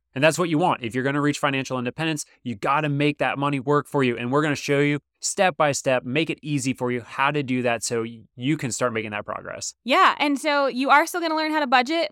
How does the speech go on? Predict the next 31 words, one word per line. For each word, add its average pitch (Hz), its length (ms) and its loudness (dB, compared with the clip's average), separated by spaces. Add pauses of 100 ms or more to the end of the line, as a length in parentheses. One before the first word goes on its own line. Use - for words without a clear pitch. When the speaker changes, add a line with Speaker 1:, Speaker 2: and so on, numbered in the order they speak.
Speaker 2:
but 262 140 -2
the 285 80 -8
thing 294 220 -4
is, 285 160 -2 (160)
budgets - 240 2
alone, 240 260 -2
they 220 100 -4
just 208 220 -4
don't 180 240 -8
work. - 320 -12 (140)
And 208 320 -4 (160)
from 240 260 0
day 277 180 2
one, 208 300 0
we've 226 200 -2
never 254 280 4
just 214 220 -6
used 190 160 -10
a 180 40 -8
budget. 160 360 -12
We've 208 140 -14 (200)
always, 226 640 2
always, 226 320 0 (160)
personally 294 640 -2
and 240 180 -4
for 247 100 -2
our 226 100 0
clients, 202 400 -4 (200)
we 214 100 -10
use 208 220 -6 (140)
both. 165 300 -10